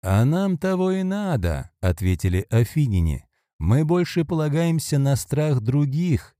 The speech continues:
чем на их преданность». То же обстоятельство, что город Мелос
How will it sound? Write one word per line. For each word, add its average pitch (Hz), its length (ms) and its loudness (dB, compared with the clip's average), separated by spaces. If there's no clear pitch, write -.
чем 104 360 0
на 101 140 2
их 113 260 0
преданность». 101 840 -2
То 98 160 4
же 87 160 0
обстоятельство, 123 840 -2
что 117 260 -2
город 113 380 0
Мелос 104 640 0